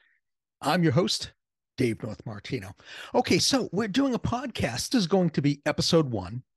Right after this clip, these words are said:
Just like it says, uh, in the title, Live Martial is all about living your life as a martial artist. So as we said, Live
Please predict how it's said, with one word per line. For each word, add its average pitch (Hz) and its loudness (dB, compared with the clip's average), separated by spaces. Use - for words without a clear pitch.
Just 226 0
like 247 2
it 190 0
says, 143 -2
uh, 120 -10
in 147 0
the 175 2
title, 110 -4
Live 139 2
Martial 120 -2
is 180 0
all 226 2
about 143 -2
living 190 2
your 123 2
life 131 -8
as 117 -8
a 170 -4
martial 95 -4
artist. - -8
So 277 2
as 226 2
we 196 4
said, 165 0
Live 156 2